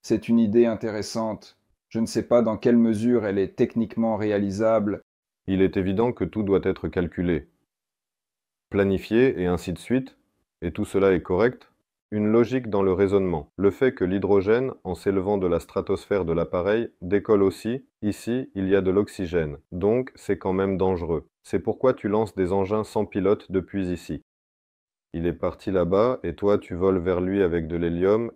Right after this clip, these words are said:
Speaker 2: et à un moment donné, tu te transformes en lui.
Speaker 1: Combinaison très complexe.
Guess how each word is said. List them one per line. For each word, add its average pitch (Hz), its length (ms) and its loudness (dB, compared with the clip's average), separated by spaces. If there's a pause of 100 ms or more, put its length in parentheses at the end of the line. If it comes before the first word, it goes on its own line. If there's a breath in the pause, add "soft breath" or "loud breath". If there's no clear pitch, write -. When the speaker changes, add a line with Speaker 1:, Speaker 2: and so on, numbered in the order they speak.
Speaker 2:
et 82 80 -4
à 80 80 -4
un 82 80 -4
moment 87 320 -2
donné, 87 300 -4
tu - 140 -18
te 87 100 -10
transformes 90 680 -6
en 82 140 -6
lui. 92 320 -4 (720)
Speaker 1:
Combinaison 98 560 2
très - 220 -2
complexe. - 680 -2